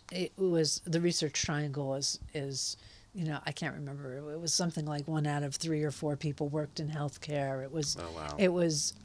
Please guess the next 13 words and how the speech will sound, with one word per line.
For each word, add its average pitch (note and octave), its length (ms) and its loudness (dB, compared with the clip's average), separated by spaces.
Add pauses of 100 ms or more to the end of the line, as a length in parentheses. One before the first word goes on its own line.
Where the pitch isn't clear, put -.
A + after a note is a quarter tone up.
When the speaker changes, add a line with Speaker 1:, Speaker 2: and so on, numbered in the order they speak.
Speaker 1:
a G3 100 4
real, D#3+ 800 6
it, F3 200 4
it G3 80 10
was F#3 260 8
a F#3 80 0
very D#3+ 420 4
prominent D#3 560 -4
beat D#3+ 300 -2 (100)
at D#3+ 140 -2
this D#3+ 200 0
newspaper. D3+ 640 -2
Speaker 2:
Mm-hmm. E2+ 320 -8